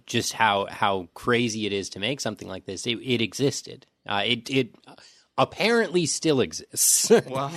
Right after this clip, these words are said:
Speaker 1: Um, but they wouldn't, uh, I don't think anyways that they would have even had any idea that that was, that that was true at the time. I mean, who,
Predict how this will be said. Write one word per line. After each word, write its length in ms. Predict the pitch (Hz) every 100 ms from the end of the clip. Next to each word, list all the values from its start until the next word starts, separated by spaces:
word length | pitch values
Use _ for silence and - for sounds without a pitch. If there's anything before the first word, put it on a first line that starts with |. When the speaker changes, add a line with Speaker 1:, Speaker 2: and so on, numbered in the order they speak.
| 139 - - -
Speaker 1:
Um, 580 | 135 - 190 - 185 - _ - - - _
but 260 | - 165 156
they 160 | 180 170
wouldn't, 460 | 170 196 202 -
uh, 260 | 147 151 147
I 160 | 135 143
don't 380 | 139 156 202 - _ - 131
think 460 | - - 170 277
anyways 500 | 135 113 104 101 104
that 140 | 117 120
they 100 | 123
would 160 | 139
have 100 | 139
even 220 | 131 131 120
had 220 | 123 117
any 280 | 117 127 120
idea 800 | 107 98 98 123 180 82 - - _
that 160 | 120 113
that 220 | 113 113
was, 260 | 104 95 98
that 160 | 117 104
that 160 | 110
was 160 | 98 95
true 300 | - 131 151
at 120 | -
the 60 | 101
time. 300 | 101 101 98
I 60 | 104
mean, 180 | 110
who, 260 | 107 147 147